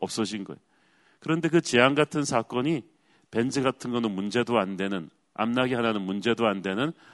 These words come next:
왕으로 가는 어떤 하나님의 그 콜링이었다는 것을 나중에 알게 되죠. 우리가 건강을 잃어버리는 사건,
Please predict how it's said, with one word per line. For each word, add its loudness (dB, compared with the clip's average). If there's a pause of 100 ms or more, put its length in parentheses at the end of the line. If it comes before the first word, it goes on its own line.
(200)
왕으로 2
가는 0
어떤 -6
하나님의 -2 (560)
그 -4 (120)
콜링이었다는 0
것을 -4
나중에 -4
알게 -6
되죠. -14 (560)
우리가 -2
건강을 0
잃어버리는 0
사건, -12